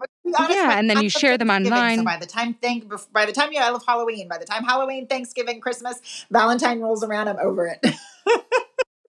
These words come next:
Speaker 2: Oh, oh, are you over it? Okay, great. Just
Speaker 1: Yeah.
Speaker 2: checking. But you, you do do a lot of work in the home. You do a lot of work with your children. You do a lot of work, um, you know, in social media. You have, like, a really robust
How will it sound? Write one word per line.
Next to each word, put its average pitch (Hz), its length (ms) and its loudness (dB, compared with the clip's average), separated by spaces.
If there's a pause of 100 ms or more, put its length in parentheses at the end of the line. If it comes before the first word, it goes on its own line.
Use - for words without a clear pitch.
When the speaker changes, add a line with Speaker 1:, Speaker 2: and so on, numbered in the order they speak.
(200)
Speaker 2:
Oh, 302 200 2
oh, 269 120 6
are 247 160 4
you 277 100 4
over 269 220 6
it? 320 160 2
Okay, 247 240 4
great. 196 220 2
Just 208 120 0
Speaker 1:
Yeah. 226 120 4
Speaker 2:
checking. 185 240 -4 (440)
But 339 100 4
you, 302 260 2
you 311 120 2
do 330 220 2
do 320 220 4
a 233 40 4
lot 220 220 4
of 202 160 -2
work 233 320 0 (140)
in 220 180 2
the 208 80 4
home. 240 520 2
You 208 100 0
do 196 180 2
a 196 40 4
lot 185 180 4
of 180 80 -2
work 190 160 0
with 185 100 -2
your 190 100 0
children. 233 460 2
You 196 80 2
do 190 160 2
a 185 40 2
lot 185 160 4
of 175 60 0
work, 180 200 0 (420)
um, 170 260 2
you 208 120 6
know, 180 160 6
in 175 100 4
social 220 300 2
media. 233 240 4
You 226 120 2
have, 208 160 0 (100)
like, 220 200 0
a 202 80 4
really 247 400 2
robust 190 880 0